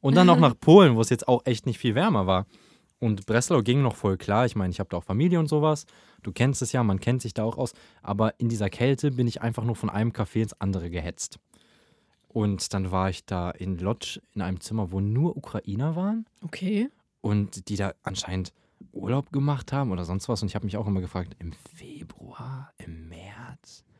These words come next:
Speaker 1: in Polen, Urlaub?
Speaker 2: <laughs>
Speaker 1: Das, <laughs> das war alles super seltsam. Und ich bin halt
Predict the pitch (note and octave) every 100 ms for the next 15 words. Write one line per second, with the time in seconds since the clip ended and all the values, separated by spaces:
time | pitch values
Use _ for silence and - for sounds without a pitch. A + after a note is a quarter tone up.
0 | _ - E2+ E2 - - F2 G2 A#2 B2
1 | B2+ C3+ C#3+ _ _ - F#2+ G#2+ B2 B2
2 | B2+ - _ _ _ G3 G3+ G#3+ D4 -
3 | G#4 - - F#2+ D#3 B2 - - - F3+
4 | D3+ D#3+ D3 D#3 C3+ C#3+ - - - _
5 | - C3+ B2+ F3 F3 A2+ D3 F#3 D3+ B2
6 | - C#3 C#3 C#3